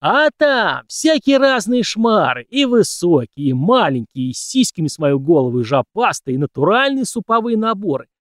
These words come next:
Негритянки, узкоглазые, вообще хрен знает какие. Экзотику я решительно отверг,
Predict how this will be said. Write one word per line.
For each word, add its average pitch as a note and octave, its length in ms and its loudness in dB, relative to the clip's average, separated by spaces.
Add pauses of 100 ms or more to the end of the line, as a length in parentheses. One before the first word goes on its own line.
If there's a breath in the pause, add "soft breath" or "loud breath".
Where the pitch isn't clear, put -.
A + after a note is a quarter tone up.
(280)
Негритянки, A#3+ 960 0
узкоглазые, G3 880 -2
вообще D3+ 340 -2
хрен C4 420 0
знает B3+ 340 0
какие. A#3+ 580 -4 (440)
Экзотику C3 600 0
я C3+ 120 2
решительно D3 480 -2
отверг, E3 400 0